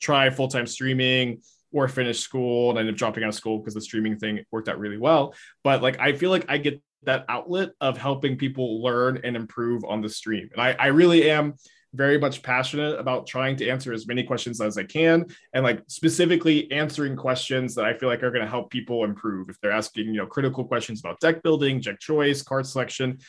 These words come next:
these are the questions I really enjoy talking about and answering. And I answer, like, a lot of the questions over and over on the stream 'cause, like, when I'm playing new decks, it's pretty common to get a question. But I,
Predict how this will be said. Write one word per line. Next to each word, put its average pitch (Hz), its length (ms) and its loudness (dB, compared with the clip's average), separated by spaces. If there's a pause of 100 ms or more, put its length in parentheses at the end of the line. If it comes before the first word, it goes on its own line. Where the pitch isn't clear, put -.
(160)
these 139 120 4
are 135 40 2
the 139 60 2
questions 135 320 2
I 117 40 4
really 139 380 4
enjoy 120 300 -2
talking 120 340 -4
about 120 220 0
and 98 80 -4
answering. 101 500 -6 (320)
And 127 400 2 (320)
I 143 120 4
answer, 175 300 4
like, 143 200 4
a 123 40 -4
lot 135 220 4
of 143 60 0
the 143 80 -2
questions 131 480 -6
over 127 240 0
and 120 80 -2
over 127 240 2
on 123 80 2
the 110 80 -6
stream 135 400 -4
'cause, 113 180 -6
like, 107 200 -2
when 120 100 -2
I'm 117 100 -2
playing 120 260 0
new 113 140 -6
decks, 123 340 0
it's - 120 -14
pretty 120 180 -4
common 113 360 -6
to - 80 -10
get 113 220 -6
a 107 40 -10
question. 139 500 -4
But 123 260 -2
I, 117 220 -2